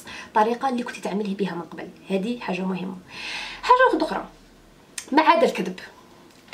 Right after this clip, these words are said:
عايش بالاعذار. مش معناها عايش بالاعذار، معناها انسان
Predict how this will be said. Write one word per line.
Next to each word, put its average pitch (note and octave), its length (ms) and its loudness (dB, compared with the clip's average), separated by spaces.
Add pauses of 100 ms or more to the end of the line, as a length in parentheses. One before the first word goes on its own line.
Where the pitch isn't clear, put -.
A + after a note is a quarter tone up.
(840)
عايش D4+ 300 8
بالاعذار. - 540 2 (160)
مش B3 160 4
معناها A4+ 380 6
عايش C4 220 4
بالاعذار، - 480 0 (840)
معناها F4 520 6
انسان D#4 420 4